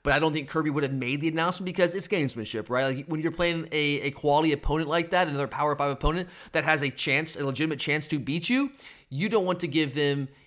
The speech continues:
any edge whatsoever. So if they know it's Carson Beck, even though Carson hasn't played a ton, you can still somewhat game plan for that guy as opposed to it being maybe Gunnar Stockton or Brock Vandagriff, who other teams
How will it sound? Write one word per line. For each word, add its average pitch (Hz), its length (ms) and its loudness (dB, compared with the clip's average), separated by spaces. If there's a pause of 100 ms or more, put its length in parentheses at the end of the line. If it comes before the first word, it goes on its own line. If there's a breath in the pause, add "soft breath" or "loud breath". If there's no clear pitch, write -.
(120)
any 175 300 2
edge 147 220 2
whatsoever. 135 640 4
So - 100 0
if 120 40 2
they 139 80 2
know 160 140 4
it's 165 120 0
Carson 151 300 0
Beck, 185 160 4
even 156 100 -4
though 143 120 2
Carson 151 260 0
hasn't 131 160 -4
played 143 140 0
a 123 40 -4
ton, 160 380 0 (360 loud breath)
you 165 120 -4
can 160 160 -2
still 185 360 4
somewhat 165 440 0
game 180 320 2
plan 139 320 -2
for 139 140 -4
that 131 260 2
guy 127 320 4 (240 loud breath)
as 147 240 2
opposed 139 320 0
to 147 80 -2
it 123 80 -6
being 143 200 0
maybe 135 140 -2
Gunnar 120 220 -4
Stockton 147 480 2
or 113 40 -4
Brock 107 200 -2
Vandagriff, 127 480 0
who 131 140 0
other 131 180 0
teams 135 360 -4